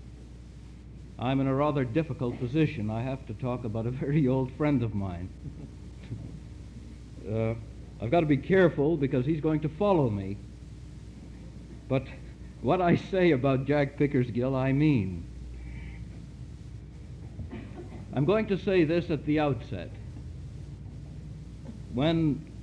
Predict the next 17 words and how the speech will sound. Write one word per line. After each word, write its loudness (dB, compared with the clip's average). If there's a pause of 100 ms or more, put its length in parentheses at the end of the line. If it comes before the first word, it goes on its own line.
(520)
we 8
invited 6 (380)
the 2
Honorable 0
Mister 0
Pickersgill -2 (380)
to -6
be 4
our 2
speaker 2 (160)
at -4
this 4
dedication 2
tonight, 0 (1900)
we 6
did 6
it 0